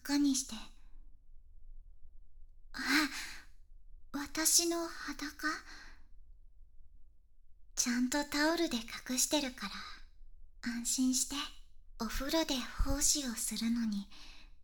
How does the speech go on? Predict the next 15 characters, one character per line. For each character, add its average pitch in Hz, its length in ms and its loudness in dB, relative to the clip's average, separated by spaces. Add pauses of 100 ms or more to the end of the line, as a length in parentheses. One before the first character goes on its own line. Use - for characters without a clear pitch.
(320)
服 - 340 -4
を 359 260 6
着 - 120 -2
て - 120 -4
い 226 140 0
る 262 140 4
の 262 100 6
は 233 60 4 (1000)
お 226 60 -2
か 240 240 -6
し 311 240 4
い 311 40 -4
で 302 120 0
し - 140 0
ょ？ - 20 -12